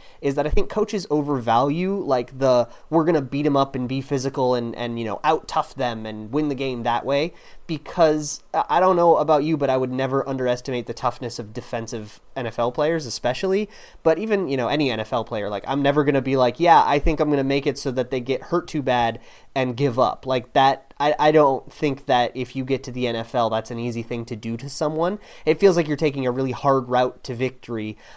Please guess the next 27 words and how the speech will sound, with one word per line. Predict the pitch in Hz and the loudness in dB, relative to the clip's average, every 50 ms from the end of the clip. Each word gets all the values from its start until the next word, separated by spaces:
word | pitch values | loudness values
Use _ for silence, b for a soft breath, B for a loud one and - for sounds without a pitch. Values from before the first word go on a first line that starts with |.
| B - | B 0
I | 151 180 220 | 0 2 2
get, | 202 220 208 180 - | 4 4 2 2 4
like, | 165 147 131 123 - | 2 2 2 0 -2
trying | - 160 139 | -6 -4 -4
to | 131 120 | -4 -2
run | 113 131 139 151 156 | 0 0 2 2 2
somebody | - 165 143 127 123 123 123 | 2 0 0 0 0 0 -2
up | 117 120 | -2 -2
and | 120 113 | -4 -4
down | 113 107 107 | -4 -4 -6
the | 101 | -8
field | - - - 180 202 247 226 160 127 123 | -12 -10 -6 0 4 4 4 4 4 0
if | 110 | -2
there's | - 120 120 117 | -4 -4 -4 -4
a | 113 | -6
fatigue | - - 113 - - 220 240 190 143 | -8 -10 -12 -8 -6 -6 -4 -2 -4
issue. | 113 - - 110 | -4 -4 -8 -12
You | 98 101 101 | -12 -10 -10
know, | 87 | -10
if | 101 - | -8 -6
you're | 165 165 | -2 0
going | 160 135 | 0 0
up | 131 127 143 | 0 0 -2
against | 131 127 120 - - | -4 -4 -4 -6 -8
an | 107 110 | -6 -4
aging | 120 143 143 127 127 120 117 110 | -2 -2 -2 -2 -4 -6 -6 -6
corner, | - 175 220 247 196 127 110 104 | -2 -2 0 0 0 0 -2 -4